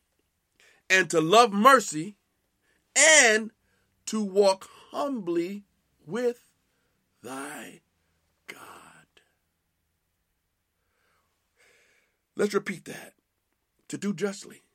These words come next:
live righteously, be righteous, to love mercy. That's talking about not mistreating people,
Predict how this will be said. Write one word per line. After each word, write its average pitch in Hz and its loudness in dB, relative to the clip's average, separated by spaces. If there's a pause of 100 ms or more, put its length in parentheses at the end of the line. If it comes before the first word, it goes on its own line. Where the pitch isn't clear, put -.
(1300)
live 160 -10
righteously, - -20 (380)
be 185 -14
righteous, - -20 (1300)
to 113 -16
love 160 -6 (380)
mercy. 147 -12 (920)
That's - -20
talking 175 -12
about 139 -12
not 165 -10
mistreating 165 -12
people, - -20